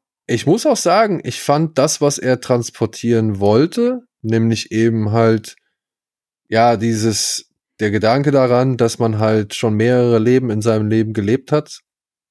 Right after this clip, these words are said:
oder in seinem Dasein gelebt hat und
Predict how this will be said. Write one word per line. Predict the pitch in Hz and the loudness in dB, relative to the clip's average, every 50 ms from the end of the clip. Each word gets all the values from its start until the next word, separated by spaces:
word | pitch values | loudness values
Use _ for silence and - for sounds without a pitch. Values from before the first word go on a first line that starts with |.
| _ _ _ _ | _ _ _ _
oder | - 117 110 107 104 | -2 0 0 2 0
in | 107 | 0
seinem | 101 107 104 101 95 | 0 0 0 2 2
Dasein | 104 101 113 123 127 123 120 117 | 2 2 2 4 2 2 2 0
gelebt | 113 110 104 113 127 123 - 131 | 0 0 0 -2 -2 -2 -2 -2
hat | 127 123 - _ _ _ _ _ _ _ _ _ _ _ _ _ - | -2 -2 -4 _ _ _ _ _ _ _ _ _ _ _ _ _ 0
und | 117 113 110 110 107 104 104 104 101 - - - - | 2 4 4 4 4 2 2 0 -2 -4 -8 -12 -14